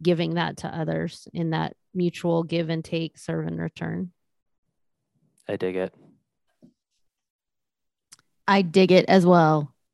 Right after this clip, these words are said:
Speaker 2: Sweet. Well,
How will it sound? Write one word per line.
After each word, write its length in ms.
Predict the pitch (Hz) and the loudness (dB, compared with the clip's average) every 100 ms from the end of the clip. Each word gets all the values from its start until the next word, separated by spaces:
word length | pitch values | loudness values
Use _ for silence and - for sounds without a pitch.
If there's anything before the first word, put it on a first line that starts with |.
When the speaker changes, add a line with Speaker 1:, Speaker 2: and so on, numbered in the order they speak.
| _ _ _ _ _ _ _ _ _ _ _ _ _ _ | _ _ _ _ _ _ _ _ _ _ _ _ _ _
Speaker 2:
Sweet. 540 | - - 135 143 120 - _ _ _ | -10 0 4 4 2 -6 _ _ _
Well, 420 | 123 151 135 110 | 2 4 4 0